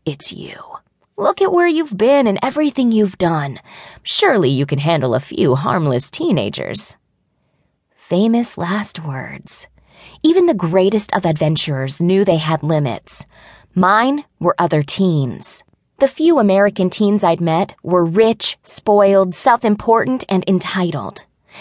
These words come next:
They had no idea what it was like to live in a hut with a floor made of mud, or have only one meal a day of whatever could be gathered from the forest around them.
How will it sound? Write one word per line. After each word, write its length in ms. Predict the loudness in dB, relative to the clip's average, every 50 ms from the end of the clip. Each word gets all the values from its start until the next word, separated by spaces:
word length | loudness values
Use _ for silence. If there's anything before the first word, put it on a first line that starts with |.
| -2 2
They 140 | 2 2
had 200 | 2 2 0 2
no 380 | 2 2 2 4 4 4 4 4
idea 380 | 2 0 -2 -2 0 0 0 0
what 100 | 0 0
it 60 | -2
was 160 | -4 -2 0
like 240 | 0 0 -2 -2 -4
to 120 | 0 2
live 160 | 2 2 2
in 80 | 2 2
a 160 | 0 -2 -4 -2
hut 160 | 0 0 0 0
with 160 | -2 -6 -6
a 140 | -6 -12 -12 -6
floor 260 | -2 0 2 2 4
made 200 | 4 4 2 2 0
of 80 | 0
mud, 480 | 0 0 2 2 0 0 -2 -6 -10 -14 _ 2
or 180 | 4 4 4 4
have 220 | 2 0 2 2
only 240 | 2 2 2 2 2
one 320 | 4 4 4 4 4 4
meal 260 | 4 4 4 4 4
a 60 | 4 2
day 400 | 4 4 4 6 4 4 2 0
of 140 | -2 -2 2
whatever 320 | 4 4 4 4 2 2
could 180 | 0 0 0 0
be 120 | 0 2
gathered 420 | 2 4 4 4 4 2 0 -2 -2
from 200 | -2 -2 0 0
the 140 | 0 2 2
forest 300 | 4 4 4 2 0 -2
around 340 | -2 0 0 2 2 0 0
them. 340 | -2 -4 -8 -12 -16 -20